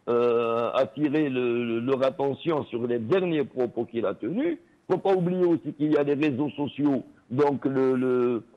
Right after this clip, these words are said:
le retour d'écho dans la société n'est plus le même que celui des années quatre-vingt-dix ou le début des années deux mille. Euh, dans, durant les années deux mille, quand Yahya tenait un discours tordu,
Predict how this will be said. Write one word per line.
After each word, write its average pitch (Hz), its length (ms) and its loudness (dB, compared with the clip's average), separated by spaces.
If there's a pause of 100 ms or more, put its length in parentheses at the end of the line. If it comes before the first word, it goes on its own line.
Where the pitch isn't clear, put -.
(140)
le 151 280 4
retour 190 280 -2
d'écho 160 560 2
dans 139 180 0
la 143 180 2
société 135 560 -2
n'est 117 140 -2
plus 160 240 -2
le 147 120 2
même 143 220 0
que - 80 -12
celui 131 300 0
des 123 260 -2
années 123 200 -2
quatre-vingt-dix 127 680 -2
ou 131 100 0
le 123 40 -2
début 123 320 -2
des 113 240 -6
années 117 240 -4
deux 151 200 0
mille. 214 260 0 (320)
Euh, 139 80 4
dans, 147 200 2
durant 156 300 2
les 147 220 0
années 147 200 2
deux 143 160 0
mille, 143 200 -2
quand 135 220 -4
Yahya 131 400 0
tenait 135 320 -4
un 131 120 -2
discours 120 520 -8
tordu, 131 500 -2